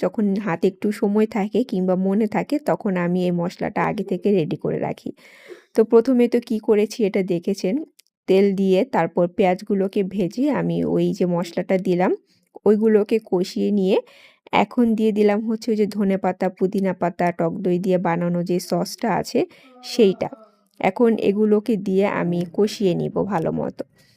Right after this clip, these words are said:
তো এই রান্নাটা হচ্ছে মানে শেয়ার করার কারণ আছে, কারণ মানে শিলা আপু বলছিলেন যে, "আপু, আপনি স্যামন মাছ কিভাবে রান্না করেন সেটার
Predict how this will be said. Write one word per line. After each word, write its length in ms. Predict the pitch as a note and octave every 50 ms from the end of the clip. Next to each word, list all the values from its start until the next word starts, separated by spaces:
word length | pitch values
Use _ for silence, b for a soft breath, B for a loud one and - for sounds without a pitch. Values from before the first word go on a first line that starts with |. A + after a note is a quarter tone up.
| b b _ -
তো 60 | - - -
এই 180 | - G#3 A#3+ A#3+ A#3
রান্নাটা 440 | A3+ A3 G#3+ A3 A3 G#3+ G#3 - A3
হচ্ছে 300 | A#3+ A#3 G3+ G3 - - G#3 G3
মানে 240 | G3 F#3+ F3+ F3+ F3 F3 F3+
শেয়ার 280 | - - G3 F#3 F#3
করার 320 | - - F#3 F3 F3+ F#3+ F#3
কারণ 320 | - F#3+ F3 E3+ E3+ E3+ E3+
আছে, 260 | E3+ F#3 F3+ - - A#3+ C#4+
কারণ 360 | C#4 - F3 E3 E3 E3 E3 E3+ B B B B B B B
মানে 180 | - G3 G3 G3+
শিলা 400 | - - - A#3+ A#3 A3+ A3+ G#3+ G3+
আপু 180 | G3+ G3 - G3+ G3 F#3+ G#3
বলছিলেন 500 | F#3 F3+ F3 F3+ - A3 F3+ F3 F3 G3 A#3+
যে, 100 | - G#3
"আপু, 260 | G3 F3+ F3 - - F#3+
আপনি 320 | F3+ E3+ F3 - F3 F3 E3+ F3 F3 E3+
স্যামন 400 | - - A3 G3 G3+ G3 G3+ G3 F#3+
মাছ 200 | F#3+ F#3 F#3 G3 - -
কিভাবে 380 | - - F#3+ G3 A3 G#3 F#3 F#3
রান্না 320 | F#3+ F#3+ - F3 F3+ G#3+ G3
করেন 320 | F#3 - F3+ F3+ F3 F#3+ G3+
সেটার 400 | A#3+ - - F3+ - F3 E3+ D#3